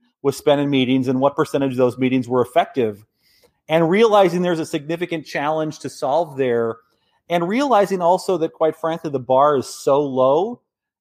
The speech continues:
that even a marginal improvement, a five percent improvement in an organization's meeting effectiveness could have, in theory, billions of dollars of impact on them, their customers, their morale, their culture.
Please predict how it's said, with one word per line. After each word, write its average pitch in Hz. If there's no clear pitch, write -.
that 160
even 208
a 175
marginal 165
improvement, 160
a 127
five 170
percent 160
improvement 147
in 131
an 123
organization's 127
meeting 131
effectiveness 160
could 247
have, 202
in 175
theory, 214
billions 170
of 135
dollars 139
of 127
impact 160
on 139
them, 147
their 135
customers, 135
their 127
morale, 127
their 123
culture. 127